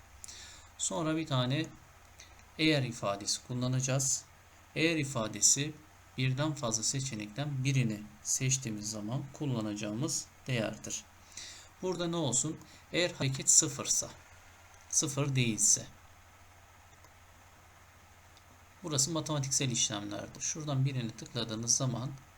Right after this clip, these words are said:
daha fazla işlemi göreceksiniz. Bunu buraya aldık. Tam yerine oturdu. Değişkenimizi buradan aldık.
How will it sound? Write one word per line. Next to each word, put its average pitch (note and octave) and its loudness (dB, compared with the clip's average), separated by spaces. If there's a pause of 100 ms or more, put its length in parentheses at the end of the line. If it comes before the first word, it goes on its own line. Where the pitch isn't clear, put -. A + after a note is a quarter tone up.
daha C3+ 4
fazla A#2 -2
işlemi C3 -2
göreceksiniz. C3 0
Bunu C#3+ -2
buraya B2 2
aldık. A#2 0 (120)
Tam A#2 -2
yerine G#2 -6
oturdu. A#2+ -6 (800)
Değişkenimizi C3+ 2
buradan C3+ 4
aldık. A2+ -4